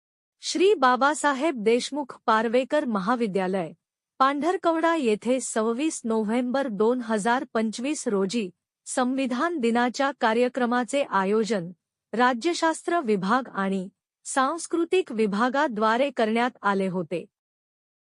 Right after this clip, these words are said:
सदर कार्यक्रमास कार्यक्रमाचे अध्यक्ष, महाविद्यालयाचे प्राचार्य डॉक्टर आर एस खंडारे उपस्थित होते. तसेच प्रमुख पाहुणे म्हणून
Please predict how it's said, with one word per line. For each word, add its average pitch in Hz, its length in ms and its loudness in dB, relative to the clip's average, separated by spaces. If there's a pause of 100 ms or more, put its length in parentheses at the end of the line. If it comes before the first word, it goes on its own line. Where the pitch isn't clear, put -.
(140)
सदर 285 480 2
कार्यक्रमास 262 800 0
कार्यक्रमाचे 226 840 2
अध्यक्ष, 190 640 -4 (480)
महाविद्यालयाचे 262 960 2
प्राचार्य 220 680 0 (360)
डॉक्टर 247 480 2 (100)
आर 233 300 4
एस 277 280 0
खंडारे 220 540 2
उपस्थित 220 540 0
होते. 180 320 -4 (960)
तसेच 330 460 0
प्रमुख 247 480 0
पाहुणे 247 400 4
म्हणून 214 460 -2